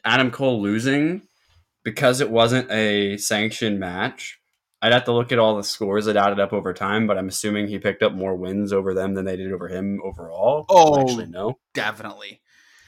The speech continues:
Speaker 1: So,
Speaker 2: In the
Speaker 1: maybe
Speaker 2: multi-tags, I think they haven't beat, but Adam Cole beat Orange.
Speaker 1: I would love to see Red Dragon get a shot at the tag titles also. Like,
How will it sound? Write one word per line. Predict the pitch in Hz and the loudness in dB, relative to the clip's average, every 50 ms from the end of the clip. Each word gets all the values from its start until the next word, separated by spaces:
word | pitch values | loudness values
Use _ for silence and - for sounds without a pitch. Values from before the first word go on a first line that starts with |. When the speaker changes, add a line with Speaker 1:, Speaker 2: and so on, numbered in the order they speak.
| _ - - - _ | _ -20 -20 -20 _
Speaker 1:
So, | - - - 127 123 120 120 120 117 117 - | -4 2 6 8 8 8 10 10 8 8 8
Speaker 2:
In | - 185 | 8 8
the | 214 220 247 247 | 6 6 6 6
Speaker 1:
maybe | 247 123 123 123 - | 6 4 4 2 4
Speaker 2:
multi-tags, | - 170 165 156 143 143 | 6 6 6 6 4 2
I | 139 131 | 0 0
think | 139 135 123 | 0 -2 0
they | - 127 | 2 2
haven't | 123 123 120 120 113 110 | 2 2 2 0 -4 -4
beat, | 113 113 107 104 104 | -4 -4 -6 -6 -8
but | - 110 104 101 - _ - - _ - | -6 -6 -6 -6 -8 _ -20 -20 _ -2
Adam | 127 139 143 139 135 | 0 0 2 0 0
Cole | - 131 120 107 | -2 -2 -2 -2
beat | 104 120 117 113 - | -2 -4 -4 -4 -6
Orange. | - 104 104 98 101 104 - | -8 -10 -10 -10 -8 -2 2
Speaker 1:
I | 131 190 240 | 4 4 4
would | 269 269 208 | 4 2 4
love | 160 147 139 135 | 6 4 4 4
to | 131 127 | 2 -2
see | - - 127 120 117 | -2 0 0 0 0
Red | 107 110 113 113 123 123 | 2 2 2 2 2 2
Dragon | 110 117 107 101 107 101 101 98 | 2 2 4 4 2 0 -2 -2
get | 101 101 95 | -2 -2 -2
a | 101 | -2
shot | - - 110 98 95 92 92 - | -4 0 2 2 2 2 0 0
at | 90 95 92 95 - - | -2 -2 -2 -2 -4 -6
the | 95 | -6
tag | - 110 104 131 147 | -4 0 0 0 0
titles | 147 - 92 85 85 87 95 104 | 0 -2 -2 -2 -2 -4 -2 0
also. | 107 127 - - - - - - 107 113 - - | 0 0 0 -2 -8 -8 -8 -10 -12 -12 -6 -2
Like, | 98 92 90 90 90 101 101 | 0 0 0 0 -2 -6 -8